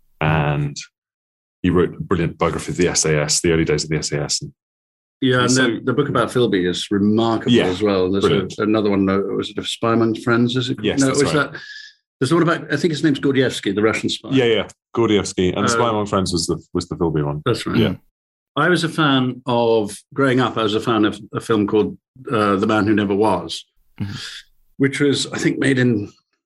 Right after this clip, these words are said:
Speaker 2: the mid fifties. Um, very shortly after it all, it was on the same subject, and it was, um, Ewan Montague's own account of what the book was. Uh, the book, Man Who Never Was, was the Ewan Montague's account of it.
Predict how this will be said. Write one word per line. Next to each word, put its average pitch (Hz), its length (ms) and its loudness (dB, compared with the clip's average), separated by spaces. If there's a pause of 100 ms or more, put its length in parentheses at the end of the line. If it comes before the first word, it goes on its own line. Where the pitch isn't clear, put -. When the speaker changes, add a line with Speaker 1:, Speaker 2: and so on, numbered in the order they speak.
(260)
Speaker 2:
the 127 160 0
mid 135 180 0
fifties. 190 480 0 (460)
Um, 120 520 2
very 135 540 -2
shortly 135 300 0
after 117 260 0
it - 80 -2
all, 101 340 0
it 120 100 -2
was 107 140 -4
on 131 200 4
the 123 80 4
same 110 240 0
subject, 98 560 -2 (100)
and 101 300 2
it 101 140 0
was, 101 400 -2
um, 92 600 0 (580)
Ewan 110 200 2
Montague's 98 600 0
own 101 200 2
account 87 440 -2 (440)
of 95 100 -8
what 95 220 -2 (420)
the 120 80 0
book 117 180 2
was. 107 200 -2 (360)
Uh, 104 380 -4 (180)
the 123 80 -2
book, 147 420 0
Man 95 220 2
Who 98 80 -4
Never 92 200 -2
Was, 90 380 -4
was - 180 -4
the 90 200 -4 (280)
Ewan 95 200 2
Montague's 92 380 -2
account 90 340 -6
of 85 100 -10
it. - 80 -8